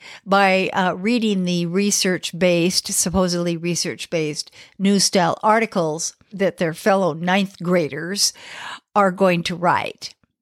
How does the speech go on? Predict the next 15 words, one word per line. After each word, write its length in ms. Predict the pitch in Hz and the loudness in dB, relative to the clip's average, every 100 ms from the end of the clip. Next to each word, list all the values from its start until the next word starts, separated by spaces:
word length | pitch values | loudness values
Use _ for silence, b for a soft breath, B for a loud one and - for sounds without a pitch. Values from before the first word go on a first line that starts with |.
| _ | _
A 80 | 196 | 0
local 380 | 202 254 - 269 | 4 4 4 2
mom 320 | 220 202 196 | 4 4 2
said 340 | - 196 175 | 2 0 0
this 460 | 175 202 143 165 - | 0 2 2 0 -2
about 300 | 202 180 147 | 0 -2 -2
these 220 | - 165 | -2 -8
books. 580 | - 196 110 - - - _ _ _ _ _ _ _ - b b | -2 0 0 -4 -6 -6 _ _ _ _ _ _ _ -20 b b
"How 160 | - 247 | -2 0
do 80 | 269 | 2
these 240 | 226 196 | 0 0
books 300 | - 208 - | -2 -4 -2
help 280 | - 220 - | 0 0 2
our 100 | 214 | -2
children 640 | - 185 147 143 147 202 | 0 -2 -2 -4 -6 -10